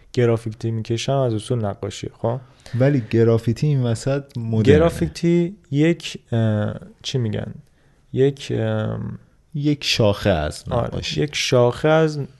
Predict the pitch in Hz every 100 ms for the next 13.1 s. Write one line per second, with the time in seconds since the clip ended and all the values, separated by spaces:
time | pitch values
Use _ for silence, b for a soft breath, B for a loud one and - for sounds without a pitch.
0 | - - 120 - 143 127 117 139 147 135
1 | 110 104 104 - - - - - 120 110
2 | - 113 113 113 - - 120 117 147 170
3 | 160 139 - 120 101 131 139 113 104 107
4 | 87 73 - - _ - - 120 110 -
5 | 107 104 - - 151 - 131 143 143 120
6 | 113 - 123 - 113 98 - - _ _
7 | _ _ - 92 90 107 117 117 - 104
8 | 98 85 65 60 - _ _ - 92 117
9 | - 107 B B B B _ _ _ _
10 | - - _ _ _ - - - 160 175
11 | 107 - - 123 123 87 - - - 104
12 | 127 - B B B B - - 104 107